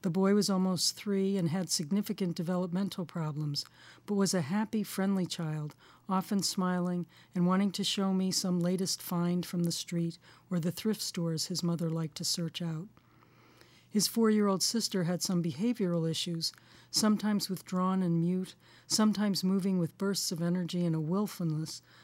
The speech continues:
against her mother's direction and grip. With her pale, smooth skin and white gold hair falling in unkempt waves and ringlets, she looked like one of her mother's dolls.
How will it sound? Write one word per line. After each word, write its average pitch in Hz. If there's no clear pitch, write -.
against 175
her 180
mother's 175
direction 170
and 156
grip. 165
With 202
her 190
pale, 214
smooth 202
skin 185
and 160
white 180
gold 180
hair 170
falling 185
in 170
unkempt 190
waves 170
and 160
ringlets, 170
she -
looked 208
like 190
one 175
of 170
her 185
mother's 165
dolls. 156